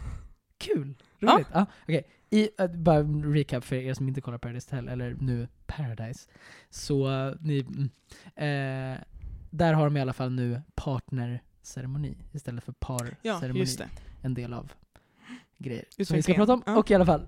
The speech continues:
Speaker 1: så att jag tänker att vi är partners.
Speaker 2: Ja.
Speaker 1: Det vill säga vi, ja, du fattar. Så hur väl känner du och din partner varandra egentligen? Hmm.
Speaker 2: Mm.
Speaker 1: För vi känner varandra, men
Speaker 2: Mm.
Speaker 1: egentligen. Gör vårt test, få reda på svaret.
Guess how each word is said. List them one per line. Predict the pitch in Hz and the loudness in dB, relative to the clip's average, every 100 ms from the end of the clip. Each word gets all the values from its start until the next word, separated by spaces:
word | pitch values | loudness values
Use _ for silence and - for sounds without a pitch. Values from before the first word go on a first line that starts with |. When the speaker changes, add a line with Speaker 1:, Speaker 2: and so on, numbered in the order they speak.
| - | -12
Speaker 1:
så | - 180 | 0 2
att | 208 | 6
jag | 208 | 8
tänker | 202 165 | 8 6
att | |
vi | 170 | 4
är | 208 165 | 6 4
partners. | - 131 - 139 - - | 4 -2 -2 -6 -8 2
Speaker 2:
Ja. | 220 370 160 | 6 6 6
Speaker 1:
Det | 151 | 4
vill | 135 | 4
säga | - 123 | 2 -2
vi, | 123 | -2
ja, | 123 117 _ | -8 -10 _
du | - | -14
fattar. | 123 - - - - | -14 -14 -20 -20 -6
Så | - | 4
hur | 226 202 | 6 8
väl | 185 175 | 6 4
känner | 170 160 | 2 4
du | 147 143 | 4 2
och | |
din | 135 135 | 0 -4
partner | 127 131 | -4 -4
varandra | 120 120 117 - | -4 -6 -10 -14
egentligen? | - 127 151 190 180 - - - - _ _ - | -10 -4 -2 -2 -4 -10 -12 -12 -16 _ _ -8
Hmm. | 277 131 - 480 | -6 -6 -8 -8
Speaker 2:
Mm. | 302 190 | -2 2
Speaker 1:
För | |
vi | 135 | 0
känner | 143 190 | 0 -2
varandra, | 180 - 139 _ | -4 -6 -12 _
men | 147 | -4
Speaker 2:
Mm. | 151 | 0
Speaker 1:
egentligen. | 302 - - - - - | 0 0 -14 -16 -16 2
Gör | 202 | 4
vårt | 196 190 | 4 2
test, | 175 - - - | 0 -2 -10 -16
få | - | -8
reda | 127 - | -8 -8
på | |
svaret. | - - - | -16 -20 -20